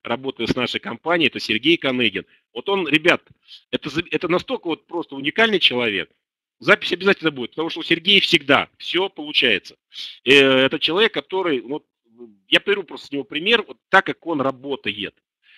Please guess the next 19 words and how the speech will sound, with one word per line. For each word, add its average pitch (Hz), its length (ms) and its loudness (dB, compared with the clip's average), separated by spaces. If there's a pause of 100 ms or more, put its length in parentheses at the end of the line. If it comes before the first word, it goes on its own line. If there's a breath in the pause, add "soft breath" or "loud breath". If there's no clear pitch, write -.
(140 soft breath)
э, 110 200 2
так 190 220 4
как 175 200 -6
он 165 120 -4
ставит 175 320 0
перед 143 200 -8
собой 143 260 -6
цель 202 280 2
и 143 80 -4
как - 260 2
он 139 80 -4
к 135 140 -14
ней 143 180 -4
идет. 123 380 -10 (320)
Знаете, 208 320 0
вот 104 140 -10
бывает 175 320 2
иногда, 156 260 0
что - 180 -8